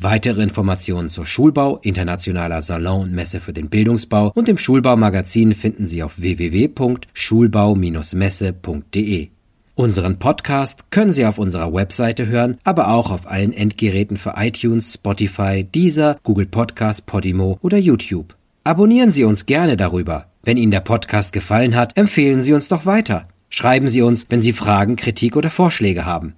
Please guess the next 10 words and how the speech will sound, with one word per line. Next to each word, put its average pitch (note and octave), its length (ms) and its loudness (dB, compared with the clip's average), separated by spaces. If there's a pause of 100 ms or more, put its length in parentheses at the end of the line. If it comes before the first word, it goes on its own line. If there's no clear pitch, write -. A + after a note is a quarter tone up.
(120)
Einfach A2+ 580 0
per G2+ 160 -4
E-Mail G#2 460 4
an G#3+ 160 2
podcast A#2+ 580 -2
at - 140 -8
kubusmedien G2 800 0
punkt D#2 300 -10
d A2 60 -2
e. F#2 260 -6